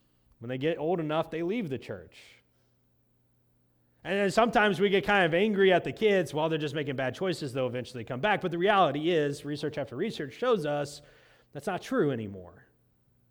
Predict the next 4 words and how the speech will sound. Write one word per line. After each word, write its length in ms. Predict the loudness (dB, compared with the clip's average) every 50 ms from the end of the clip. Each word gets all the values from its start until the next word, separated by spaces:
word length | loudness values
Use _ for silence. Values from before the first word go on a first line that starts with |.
| _ _ _ _ _ _ _ _ _ _ _ _ _ _ _ _ _ _ _ _ _ _ _ _ _
They're 100 | -8 -2
not 260 | 0 0 0 0 -2
coming 280 | -4 -6 -6 -6 -8 -10
back. 480 | -12 -14 -16 -20 -20 _ _ _ _